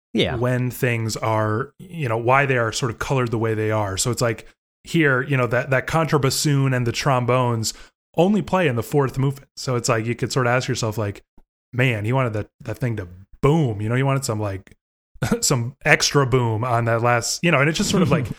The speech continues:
Speaker 1: <laughs>
Speaker 2: adds to the experience getting inside of his head a little bit. What I wanna ask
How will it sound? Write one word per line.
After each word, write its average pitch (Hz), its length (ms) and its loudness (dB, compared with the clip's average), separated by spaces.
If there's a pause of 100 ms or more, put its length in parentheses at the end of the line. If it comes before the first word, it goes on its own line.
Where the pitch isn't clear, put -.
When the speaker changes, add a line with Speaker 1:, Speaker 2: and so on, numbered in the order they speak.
(120)
Speaker 1:
<laughs> - 240 -10
Speaker 2:
adds 143 260 4
to 139 80 0
the 120 100 0
experience 120 540 -2
getting 127 220 2
inside 113 260 -2
of 104 80 -6
his 107 120 -6
head 139 180 0
a 117 40 0
little 110 200 -2
bit. 104 260 -6 (300)
What 202 260 0
I 175 80 2
wanna 269 240 2
ask 156 540 2